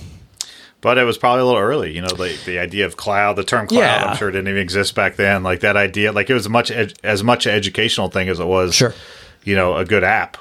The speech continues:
Speaker 1: because people didn't know what that meant back
Speaker 2: Yeah.
Speaker 1: then. And n-, nobody was talking about it. There wasn't even a term really for it. So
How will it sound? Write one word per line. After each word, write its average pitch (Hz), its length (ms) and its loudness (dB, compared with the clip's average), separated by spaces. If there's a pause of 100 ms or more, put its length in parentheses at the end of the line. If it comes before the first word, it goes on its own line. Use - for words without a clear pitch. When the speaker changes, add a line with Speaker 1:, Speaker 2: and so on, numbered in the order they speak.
Speaker 1:
because 87 580 -4
people 104 200 -6
didn't 107 140 4
know 117 60 2
what 117 100 4
that 110 140 0
meant 160 180 0
back 80 180 -6
Speaker 2:
Yeah. 117 200 2 (380)
Speaker 1:
then. 92 180 -10
And 95 60 -6
n-, - 120 -8
nobody 123 240 2
was 120 120 2
talking 139 280 0
about 82 200 -8
it. - 100 -18 (160)
There 101 100 -2
wasn't 120 240 2
even 110 120 0
a 98 60 0
term 156 280 0
really 78 180 -6
for 76 260 -10
it. - 120 -14
So 87 200 -6